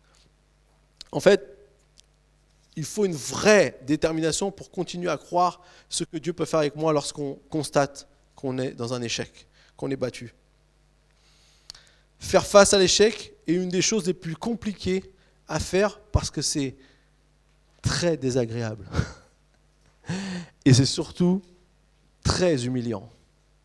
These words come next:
Je ne sais pas si vous êtes passé par un échec, mais quand on est un, quand on fait face à un échec, qu'on reconnaît que c'est nous qui avons échoué, moi ça m'est déjà arrivé,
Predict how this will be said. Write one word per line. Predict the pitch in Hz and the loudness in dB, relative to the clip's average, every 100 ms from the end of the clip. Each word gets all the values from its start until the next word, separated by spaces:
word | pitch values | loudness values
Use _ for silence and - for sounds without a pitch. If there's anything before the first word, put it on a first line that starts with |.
| _ | _
Je | - | -10
ne | |
sais | |
pas | - | -6
si | 156 | -4
vous | 147 | -4
êtes | 135 | -2
passé | - 151 175 | 2 2 2
par | 170 131 | 2 0
un | 127 | -2
échec, | 127 127 165 156 - - _ - - _ - | -4 -2 -4 -6 -10 -12 _ -20 -20 _ -18
mais | |
quand | - 170 | -2 2
on | 170 | 4
est | 165 | 4
un, | 156 151 - - _ - | 4 0 -6 -20 _ -6
quand | 143 160 | -2 0
on | |
fait | 139 151 | 2 4
face | 185 175 | 6 6
à | 156 | 4
un | |
échec, | 156 180 165 | 2 2 0
qu'on | 139 147 | -2 -4
reconnaît | 139 170 175 175 | -2 2 2 2
que | 180 | 0
c'est | 143 147 | -2 -2
nous | 156 | -2
qui | 180 | -2
avons | 147 147 | -2 -2
échoué, | 147 - 151 151 - - - - _ _ | -2 -4 -4 -6 -16 -20 -20 -20 _ _
moi | - | -10
ça | 123 | -8
m'est | 147 156 | -4 0
déjà | 160 170 | 4 4
arrivé, | 151 127 143 | 2 -2 -2